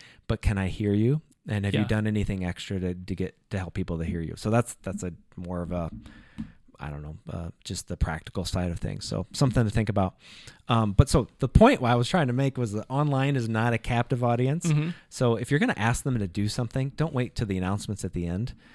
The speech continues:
Speaker 1: Ask them really
Speaker 2: Yeah.
Speaker 1: early. Like,
Speaker 2: Oh my
Speaker 1: "We
Speaker 2: gosh,
Speaker 1: have
Speaker 2: that's
Speaker 1: this,
Speaker 2: huge.
Speaker 1: we have this guide for you." Say it in the, in the, don't s-, say, "Welcome to this mass. If you wanna get more out of this, uh, we have,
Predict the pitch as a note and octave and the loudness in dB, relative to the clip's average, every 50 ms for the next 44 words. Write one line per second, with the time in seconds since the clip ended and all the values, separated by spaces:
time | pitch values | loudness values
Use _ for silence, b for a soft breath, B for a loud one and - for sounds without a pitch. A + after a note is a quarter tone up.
0 | B B B B B - B2+ C3 - - A#2+ G2+ G2+ G#2+ G#2+ G#2 G2+ F#2+ F2+ F2+ | B B B B B -2 -2 -2 0 0 -2 0 2 2 4 4 4 2 2 2
1 | F2 E2+ D#2+ D#2 E2 F2 - G2 F#2+ - - B B - E3+ F3+ B2 C3+ D3+ C#3+ | 2 2 0 -2 -2 -2 -4 -4 -4 -6 -10 B B -4 2 4 6 8 8 8
2 | D3+ B2 A#2+ A2+ A#2+ A#2 - - F3+ E3 - - - - - _ _ - B2+ B2 | 8 6 4 4 2 2 2 2 0 -2 -2 -4 -6 -10 -14 _ _ -2 0 0
3 | C#3 C3+ C3 C#3+ B2+ - - A2+ G#2+ A2 G#2+ - - A2 G2+ G2+ G2 F#2+ G2 F#2+ | 2 2 2 0 0 2 4 4 4 4 2 2 0 0 2 2 2 2 0 -2
4 | G2 F#2+ F#2 b b b b b b b b _ _ - B2 B2+ C3 D#3 D3+ D3+ | -2 -4 -6 b b b b b b b b _ _ -2 0 0 2 2 2 2
5 | C#3 B2+ B2+ B2+ A#2 A2+ A2+ - - - C3 B2 B2+ C3 - - - - - - | 2 2 0 -2 0 0 -2 -4 -6 -10 -4 -2 -2 -2 -2 -6 -8 -10 -10 -8
6 | - - A#2 G#2+ G2 F#2+ - - _ - A2+ B2 B2+ - C#3+ C3 C3+ C3 B2 A2+ | -4 -2 0 0 0 0 -4 -8 _ 0 0 0 0 0 -4 -2 -2 -4 -4 -4
7 | - - A2+ A2+ A2+ A2+ A2+ A2 - - b b b b b b - A#2 G#2 A2+ | -4 -4 -2 -2 0 0 -2 -4 -6 -8 b b b b b b -8 -6 -2 0
8 | A2+ B2 B2 A#2 B2 A2+ A#2 A2+ A2+ A2 A2+ A2 G#2 A2 A2 A2 A2 - - - | 0 0 0 0 -2 -2 -2 0 0 2 0 2 0 0 0 0 -2 -4 -6 -6
9 | C3 G#2 G2+ F#2+ G#2 G2+ A2 A#2 A2 G2+ | -4 -4 -2 0 0 2 2 2 2 0